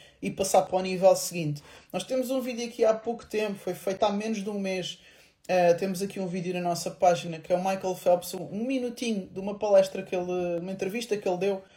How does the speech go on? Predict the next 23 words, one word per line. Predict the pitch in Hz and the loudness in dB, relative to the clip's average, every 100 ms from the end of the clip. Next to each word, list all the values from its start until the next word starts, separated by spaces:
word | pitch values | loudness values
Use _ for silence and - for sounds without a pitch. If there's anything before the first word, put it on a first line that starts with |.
| - - _ - | -20 -20 _ 2
ao | 175 | 4
vivo, | 170 220 185 | 4 0 -4
uma | 180 | -4
pequena | 175 - 185 175 | -6 -4 -2 0
palestra, | 185 170 170 170 220 240 _ _ _ - | 4 6 6 4 -4 -8 _ _ _ -8
em | 190 190 | -4 -4
que | - - 196 185 180 | -6 -6 0 2 6
a | 180 | 6
senhora | 190 208 208 214 | 4 -2 0 0
perguntou-lhe | 214 202 202 196 196 196 | 0 -2 -2 -2 -2 -2
qual | 202 190 | 0 2
é | |
que | 190 196 | 2 4
era | 196 | 4
a | |
definição | 190 - 196 196 - 190 | 4 -2 -6 -4 -2 -2
dele | 180 180 | 0 -2
de | 180 | -2
excelência, | - 180 180 160 - 208 - - - _ 208 | -6 -2 -2 -2 -6 -8 -12 -20 -20 _ -2
e | 208 | 0
ele | 208 | 0
diz | 208 | -2
que | - | -8